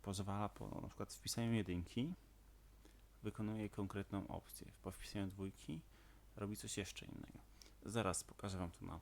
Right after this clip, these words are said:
przykładzie naszego kalkulatora. A więc tak, najpierw musimy mieć zmienną, która będzie odpowiadała za to, co użytkownik chce zrobić. Niech to będzie wy. Oraz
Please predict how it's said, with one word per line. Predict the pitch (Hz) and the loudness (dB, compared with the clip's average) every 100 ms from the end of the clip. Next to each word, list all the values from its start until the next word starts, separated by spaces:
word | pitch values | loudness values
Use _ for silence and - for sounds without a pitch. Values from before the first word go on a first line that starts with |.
| - | -8
przykładzie | - - - 98 87 | -4 -2 2 2 4
naszego | 87 - 92 | 0 2 2
kalkulatora. | - 87 80 - - - - - - - - - - - - - - - - - - - - - - - - - - - - - | 2 2 0 -2 -6 -10 -14 -18 -18 -18 -18 -18 -18 -18 -18 -18 -20 -20 -20 -20 -20 -20 -20 -20 -20 -20 -20 -20 -18 -16 -14 -6
A | 107 | 0
więc | 107 113 - | 4 4 4
tak, | - - | -4 4
najpierw | 101 113 123 | 4 4 2
musimy | 110 - 101 | 2 6 8
mieć | 90 85 | 8 8
zmienną, | 92 87 85 87 110 139 - - - - - - - - - | 6 6 6 6 6 4 0 -20 -18 -18 -16 -18 -18 -18 -6
która | - 101 | 4 6
będzie | 107 110 - | 8 8 6
odpowiadała | - - 98 101 98 95 87 - - - - | 0 2 4 6 6 6 6 2 -12 -12 0
za | 101 | 2
to, | 107 127 | 2 0
co | - 104 - | 0 0 0
użytkownik | 101 98 - 98 104 | 0 2 2 4 2
chce | - 101 | 2 2
zrobić. | 98 92 - - - - - | 2 2 -2 -6 -10 -8 -10
Niech | - | -4
to | 113 | 0
będzie | 101 - 95 90 - - | 0 2 2 0 -2 -10
wy. | - 90 87 78 113 - - - - - - - - - - - - - - - - - - - - - - - - - | -4 -2 2 2 0 -8 -20 -20 -20 -20 -20 -20 -20 -20 -20 -20 -20 -20 -20 -20 -20 -18 -18 -18 -20 -20 -20 -18 -6 2
Oraz | 117 113 107 - - | 6 6 4 2 -8